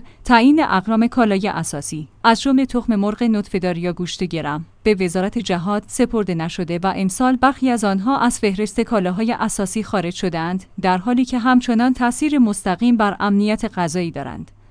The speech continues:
بر اساس این گزارش، در حالی تصمیم به حذف ارز ترجیحی گوشت گرفته شده است که هنوز برنامه جامعی برای تولید گوشت قرمز گوسفندی همتراز با قیمت‌های جهانی در کشور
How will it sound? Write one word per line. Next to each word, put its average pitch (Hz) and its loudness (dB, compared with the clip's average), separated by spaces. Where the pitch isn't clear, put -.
بر 220 6
اساس 262 0
این 226 2
گزارش، 156 -4
در 214 6
حالی 262 2
تصمیم 254 6
به 208 2
حذف 226 -2
ارز 208 2
ترجیحی 202 0
گوشت 170 -6
گرفته 156 -6
شده 170 -4
است 185 -4
که 247 0
هنوز 233 4
برنامه 226 4
جامعی 185 0
برای 240 2
تولید 214 -2
گوشت 214 -2
قرمز 185 0
گوسفندی 226 0
همتراز 240 0
با 208 2
قیمت‌های 196 0
جهانی 190 0
در 202 0
کشور 190 -2